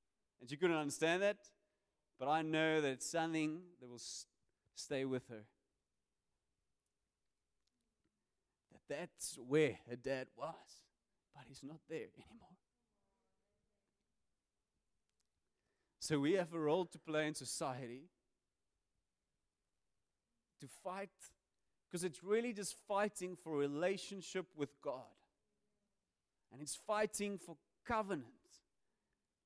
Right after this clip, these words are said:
It's fighting for God, saying, "I long to have relationship with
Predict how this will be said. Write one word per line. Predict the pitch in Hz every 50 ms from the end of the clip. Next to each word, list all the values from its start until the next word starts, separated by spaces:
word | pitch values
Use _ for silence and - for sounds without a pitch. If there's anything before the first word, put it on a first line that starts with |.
| _ _ _ -
It's | 139 - -
fighting | - - 220 220 226 196 175 208 208 185
for | - 185 165 147 127
God, | - 170 170 175 185 185 175 -
saying, | - 185 185 175 160 - - _ _ _ _ _ _ _ _ _ _ _ -
"I | 185 196 208
long | 220 233 220 220 233 240 240 240 226 -
to | - 196 185
have | 175 175 175 170 - - - - - _ _ _ _ _ _ _ -
relationship | 143 190 185 180 196 220 220 214 - - - 190 180 - 202 175 -
with | 170 165